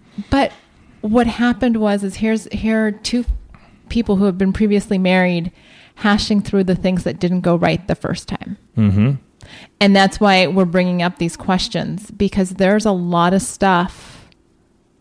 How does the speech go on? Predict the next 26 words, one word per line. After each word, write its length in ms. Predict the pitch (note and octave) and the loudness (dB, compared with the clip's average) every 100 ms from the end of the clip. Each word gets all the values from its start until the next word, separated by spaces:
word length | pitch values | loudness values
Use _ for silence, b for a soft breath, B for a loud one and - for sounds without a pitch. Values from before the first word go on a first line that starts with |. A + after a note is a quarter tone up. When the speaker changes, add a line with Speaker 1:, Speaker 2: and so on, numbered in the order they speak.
| _ | _
Speaker 1:
that 160 | G3 F#3+ | -2 0
you've 220 | F#3+ G3 | 2 2
gotta 200 | G#3+ F#3+ | 2 2
work 280 | E3+ F3 - | 4 2 0
through 380 | - F#3 E3 D#3+ B B B - | -4 0 0 -2 B B B -2
that, 240 | A#3 A3+ | 0 0
quite 220 | - D4+ | 0 0
honestly, 580 | A#3+ A#3 B3+ - D4 D#4 _ _ _ _ _ _ _ - | 2 2 2 0 -2 -4 _ _ _ _ _ _ _ -2
those 280 | G3+ A3 A#3+ | 2 4 2
of 120 | A#3+ | 2
you 120 | A#3+ | 2
that 120 | A3 - | 2 2
aren't 260 | F3+ G#3+ A3 | 2 0 2
blended 500 | A#3 A#3+ C4 C4+ C#4 _ _ _ _ - | 2 2 2 0 -4 _ _ _ _ -4
could 160 | - A3 | 0 2
probably 280 | A3+ A3 G#3+ | 4 4 2
stand 280 | A3 G#3 F#3+ | 2 2 2
to 440 | F3 - - F#3 - - F#3 | 0 -4 -14 -18 -18 -8 2
go 200 | G3+ F#3+ | 4 4
through 280 | - G#3 | 2 2
some 220 | F#3 G3 F#3+ | 2 2 2
of 40 | |
these 160 | F3 - | 0 0
questions 460 | F#3 F3+ - E3+ | -2 -2 -4 -6
as 140 | - E3 | -4 -2
well. 340 | C#3 - | -2 -4